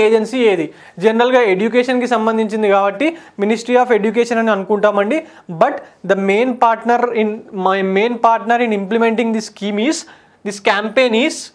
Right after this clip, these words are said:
Ministry of Women and Child Development అండి.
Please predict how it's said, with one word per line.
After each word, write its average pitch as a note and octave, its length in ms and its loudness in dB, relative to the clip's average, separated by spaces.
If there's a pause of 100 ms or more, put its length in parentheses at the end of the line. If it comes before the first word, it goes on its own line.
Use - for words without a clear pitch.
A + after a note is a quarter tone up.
(600)
Ministry A#3 340 0 (100)
of C4 80 2 (160)
Women B3+ 260 2 (260)
and B3+ 120 0 (120)
Child A#3+ 320 2
Development G#3 520 0
అండి. D3 160 -6